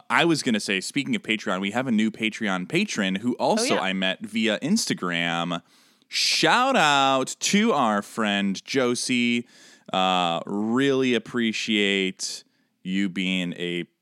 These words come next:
Speaker 1: Patreon subscriber, but also I, I reached out and I was, I was, uh, messaging her a little bit. Uh, she also thinks we're very funny. So
Speaker 2: Mm,
Speaker 1: anyone who
Speaker 2: well,
Speaker 1: thinks
Speaker 2: thank
Speaker 1: that
Speaker 2: you
Speaker 1: we're
Speaker 2: so
Speaker 1: funny,
Speaker 2: much. <laughs>
Speaker 1: obviously, I love you. You're great.
Speaker 2: <laughs>
Speaker 1: Um,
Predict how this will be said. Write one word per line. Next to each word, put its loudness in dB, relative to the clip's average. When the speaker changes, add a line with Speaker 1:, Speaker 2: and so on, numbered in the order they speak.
Speaker 1:
Patreon -4
subscriber, -4
but -4
also 0
I, 2
I -2
reached 0
out 2
and 4
I 6
was, 2
I 0
was, 0
uh, 2
messaging 0
her 0
a 2
little -2
bit. -2
Uh, 0
she -2
also -2
thinks -6
we're -2
very -4
funny. -10
So -6
Speaker 2:
Mm, -4
Speaker 1:
anyone 4
who 2
Speaker 2:
well, -2
Speaker 1:
thinks 2
Speaker 2:
thank 0
Speaker 1:
that 0
Speaker 2:
you 2
Speaker 1:
we're 2
Speaker 2:
so -4
Speaker 1:
funny, -2
Speaker 2:
much. -4
<laughs> -6
Speaker 1:
obviously, 0
I -2
love -6
you. -10
You're -8
great. -8
Speaker 2:
<laughs> -8
Speaker 1:
Um, 2